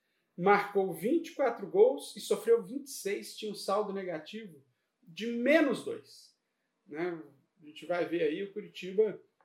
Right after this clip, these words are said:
é até hoje o único campeão brasileiro com saldo de gols negativo.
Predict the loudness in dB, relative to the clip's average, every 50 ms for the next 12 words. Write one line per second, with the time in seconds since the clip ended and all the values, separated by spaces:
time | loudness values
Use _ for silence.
0 | _ _ _ 6 6 8 8 8 4 2 2 4 6 6 6 6 4 2 -2 0
1 | 2 4 4 4 4 4 0 0 -2 -8 -10 -12 -12 -12 -12 -10 -8 -8 -8 -8
2 | -8 -4 -4 -4 -4 -4 -8 -6 -2 -2 -2 -2 -4 -8 -14 _ _ _ _ _
3 | _ _ _ _ -12 -10 -10 -8 -6 -2 0 2 2 2 0 0 -2 -10 -14 -16
4 | -14 -10 -8 -8 -8 -8 -12 -16 -18 -20 -20 -20 _ _ _ _ _ _ _ -14
5 | -10 -6 -4 -4 -4 0 0 0 0 0 -2 -6 -8 -4 -4 -2 -4 -4 -6 -10
6 | -18 -20